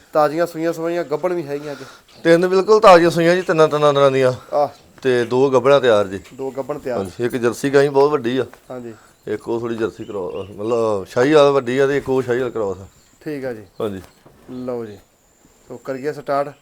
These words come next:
Speaker 1: ਤੇ ਪਹਿਲੇ ਨੰਬਰ ਤੋਂ ਵੀਰ ਸਤਨਾਮ ਇੱਥੋਂ ਕਰ ਦਈਏ ਵੀ ਇਹ ਵੈੜ ਦਾ ਕੀ ਹੁਣ ਇਨਫੋਰਮੇਸ਼ਨ ਆ ਪੂਰੀ?
Speaker 2: ਇਹ ਵੀਰ ਜੀ ਅੱਜ, ਅ, ਮਤਲਬ ਤੀਜਾ ਚੌਥਾ ਦਿਨ ਹੋ ਗਿਆ ਸੂਈ ਨੂੰ।
Speaker 1: ਹਾਂਜੀ।
Speaker 2: ਤੇ ਵੱਛਾ ਦੇ ਮਗਰ ਜੀ।
Speaker 1: ਅੱਛਾ ਜੀ।
Speaker 2: ਤੇ ਬੋਲਾ ਇਹਦੇ ਕੋਲ ਇਸ ਟਾਈਮ ਤੇ ਕੋਈ ਤੇਰਾਂ ਚੌਦਾਂ ਕਿਲੋ ਹੋਊਗਾ।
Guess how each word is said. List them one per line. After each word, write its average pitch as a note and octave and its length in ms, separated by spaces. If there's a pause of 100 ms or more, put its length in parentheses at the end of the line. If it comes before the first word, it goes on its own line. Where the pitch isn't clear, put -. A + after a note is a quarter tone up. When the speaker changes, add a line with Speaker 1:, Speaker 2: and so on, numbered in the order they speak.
(440)
Speaker 1:
ਤੇ C#3+ 100
ਪਹਿਲੇ F3 260
ਨੰਬਰ G#3 220
ਤੋਂ G#3+ 460 (180)
ਵੀਰ D#3 160
ਸਤਨਾਮ F3 380
ਇੱਥੋਂ F3 220
ਕਰ C#3+ 140
ਦਈਏ C3 240
ਵੀ D#3+ 160
ਇਹ G3+ 160
ਵੈੜ G3+ 280
ਦਾ G#3+ 140
ਕੀ G#3 320
ਹੁਣ F#3+ 380 (140)
ਇਨਫੋਰਮੇਸ਼ਨ D#3+ 540
ਆ D3+ 40
ਪੂਰੀ? C3 300
Speaker 2:
ਇਹ E3 60
ਵੀਰ F3 120
ਜੀ F#3 100 (300)
ਅੱਜ, D#3+ 120
ਅ, E3 300
ਮਤਲਬ D3+ 240
ਤੀਜਾ D3 260
ਚੌਥਾ C#3+ 260
ਦਿਨ D3 100
ਹੋ C#3+ 40
ਗਿਆ C#3 120
ਸੂਈ C#3 220
ਨੂੰ। G3 200 (180)
Speaker 1:
ਹਾਂਜੀ। D3 340 (460)
Speaker 2:
ਤੇ C#3 60
ਵੱਛਾ C3 340
ਦੇ D#3+ 100
ਮਗਰ A#2 260
ਜੀ। A2 140 (580)
Speaker 1:
ਅੱਛਾ C#3+ 240
ਜੀ। A#2+ 140 (640)
Speaker 2:
ਤੇ A2+ 360
ਬੋਲਾ C3 340
ਇਹਦੇ D3+ 140
ਕੋਲ D3 140
ਇਸ C3 180
ਟਾਈਮ C3 240
ਤੇ C3+ 80
ਕੋਈ C3+ 140
ਤੇਰਾਂ C3+ 320
ਚੌਦਾਂ A#2+ 260
ਕਿਲੋ A#2 240
ਹੋਊਗਾ। F#2 140